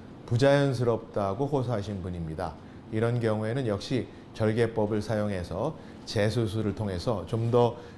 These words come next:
어, 자연스러운, 너무 크지 않은 쌍꺼풀로 바꿔줘야 되는데, 이런 경우에는, 어, 부분 절개법보다는 절개법이 더 적합한 케이스라고 볼 수 있겠습니다.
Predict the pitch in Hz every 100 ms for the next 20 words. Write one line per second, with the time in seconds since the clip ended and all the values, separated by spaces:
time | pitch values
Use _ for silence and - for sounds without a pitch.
0 | - - 85 92 107 117 107 104 92 117
1 | 113 107 127 - - 156 92 98 110 95
2 | 151 120 - - 107 104 98 - 98 90
3 | 113 101 95 90 92 98 87 139 - -
4 | - 104 120 117 110 107 104 131 117 -
5 | - - - 82 85 120 120 107 101 98
6 | 95 87 87 87 92 127 82 - - -
7 | 101 101 104 - 90 123 120 98 90 98
8 | - 80 - 110 107 104 - - - 120
9 | 104 87 85 92 80 - 73 69 - -
10 | -